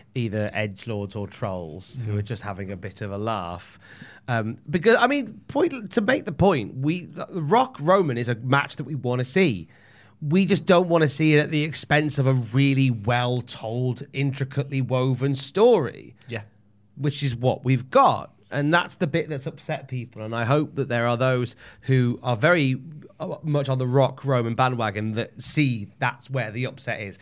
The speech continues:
Speaker 1: Nothing to do with The Rock. This, the moment that The Rock does something that changes this s-,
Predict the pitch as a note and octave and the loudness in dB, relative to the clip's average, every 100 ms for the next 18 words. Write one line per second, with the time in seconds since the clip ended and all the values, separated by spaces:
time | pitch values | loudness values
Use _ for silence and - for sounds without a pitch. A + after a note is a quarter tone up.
0 | - - D3 E3+ C#3 D3 C#3+ C3+ B2 D#3 | -14 -4 0 0 2 2 2 0 4 6
1 | C3+ A#2+ - - - _ _ D3 C3 D#3+ | 6 2 -6 -20 -20 _ _ -10 -4 -2
2 | - - D3+ D#3+ F#3+ C4 F#3 D3 D#3 D#3 | -2 -4 -2 4 6 6 4 2 -2 -2
3 | D3+ D3+ F3 C3+ D3+ C3 E3 D#3 C3+ C3+ | -2 0 0 0 -6 -2 -2 0 -2 -2
4 | - - D#3+ D#3 D3 C#3+ C3 - - - | -6 -4 0 2 0 -2 -4 -8 -18 -16
5 | - B2+ D3+ C3 - - - _ _ - | -6 2 2 2 -6 -10 -14 _ _ -14
6 | - - - | -10 -10 -6